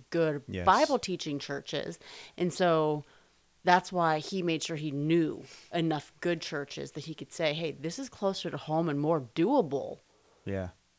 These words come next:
Speaker 1: for your family." Like,
Speaker 2: Yep.
Speaker 1: my, he's like, "It's not that I don't want you here, but it is hard to do effective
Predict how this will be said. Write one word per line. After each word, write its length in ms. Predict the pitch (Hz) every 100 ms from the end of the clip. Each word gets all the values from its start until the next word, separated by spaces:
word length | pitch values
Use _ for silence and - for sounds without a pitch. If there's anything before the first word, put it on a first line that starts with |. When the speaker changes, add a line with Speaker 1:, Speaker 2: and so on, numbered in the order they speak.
| _ _ -
Speaker 1:
for 200 | 185 165
your 140 | 147
family." 460 | 139 165 143 139 151
Like, 160 | 156 131
Speaker 2:
Yep. 60 |
Speaker 1:
my, 80 | 165
he's 200 | 180 170
like, 140 | 160 156
"It's 80 | 190
not 120 | 190
that 80 | 185
I 60 |
don't 200 | 175 180
want 220 | 156 208 233
you 80 | 196
here, 240 | 175 156
but 180 | 131 151
it 100 | 160
is 180 | 175 247
hard 340 | - 156 190
to 80 | 196
do 440 | 143 160 165 160 151
effective 640 | - 160 151 - 160 143